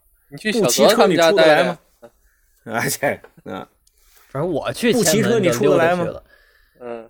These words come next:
Speaker 2: 对不对？
Speaker 1: 打车是没什么戏。
Speaker 2: 嗯，不骑车你出得来吗？
Speaker 1: 嗯。
Speaker 2: 啊，坐公交不堵吗？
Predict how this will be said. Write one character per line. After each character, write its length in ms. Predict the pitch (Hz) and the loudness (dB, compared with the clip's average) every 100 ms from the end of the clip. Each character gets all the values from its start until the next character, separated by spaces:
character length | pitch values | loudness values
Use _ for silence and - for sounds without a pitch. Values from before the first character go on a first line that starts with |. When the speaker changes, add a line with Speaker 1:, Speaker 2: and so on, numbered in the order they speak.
| _ | _
Speaker 2:
对 120 | 175 | -4
不 100 | 156 | -2
对？ 180 | 165 156 151 | -2 -2 -4
Speaker 1:
打 140 | 127 | -10
车 240 | - 196 196 | -4 -4 -2
是 120 | 156 | -4
没 200 | 123 147 | -6 -8
什 100 | 127 | -8
么 80 | 120 | -6
戏。 80 | |
Speaker 2:
嗯， 0 | |
不 100 | 208 185 | -4 -2
骑 200 | 190 185 | -2 -2
车 160 | 214 | -2
你 100 | 185 | -2
出 160 | 160 180 | -2 0
得 60 | |
来 180 | 156 147 | 2 0
吗？ 140 | 156 147 | -2 -6
Speaker 1:
嗯。 180 | 110 110 - - | -14 -18 -16 -4
Speaker 2:
啊， 320 | 131 127 127 | 0 0 -2
坐 180 | - 196 | -4 -2
公 180 | 180 226 | 0 0
交 160 | 220 214 | 0 -2
不 200 | 202 160 | -2 -4
堵 260 | 123 104 | -4 -4
吗？ 240 | 127 165 | -4 -4